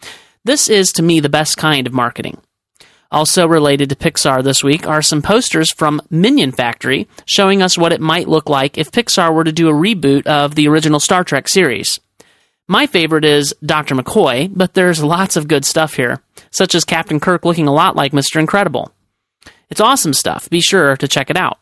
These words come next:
In the Star Wars world this week, rumors continue to swirl about character spin-off standalone films set in the Star Wars universe.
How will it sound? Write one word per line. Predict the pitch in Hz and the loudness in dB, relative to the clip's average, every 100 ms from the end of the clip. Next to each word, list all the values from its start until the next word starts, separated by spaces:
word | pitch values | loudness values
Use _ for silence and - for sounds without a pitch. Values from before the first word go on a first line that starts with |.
| _ _ _ _ _ _ _ _ _ _ | _ _ _ _ _ _ _ _ _ _
In | 190 226 | 2 2
the | |
Star | 220 233 247 | 2 4 4
Wars | 226 160 147 | 6 4 4
world | 147 147 139 | 2 2 2
this | 143 139 | 0 0
week, | 139 139 - - | 0 -2 -4 0
rumors | 180 254 254 254 | 2 4 4 2
continue | - 208 226 202 | 0 2 2 2
to | 160 | 2
swirl | - 185 185 139 151 | 2 4 4 4 0
about | 156 160 - | 0 0 0
character | 185 196 214 180 | 0 0 0 -2
spin-off | - 170 147 143 | -2 0 0 0
standalone | - 180 202 160 135 131 | -2 -2 0 2 0 -2
films | 135 127 135 - | 0 0 0 0
set | 170 165 | 0 0
in | 151 | 0
the | 143 | 0
Star | - 135 | 0 0
Wars | 131 131 160 | 2 2 2
universe. | 180 - - - - | 2 0 -4 -4 -6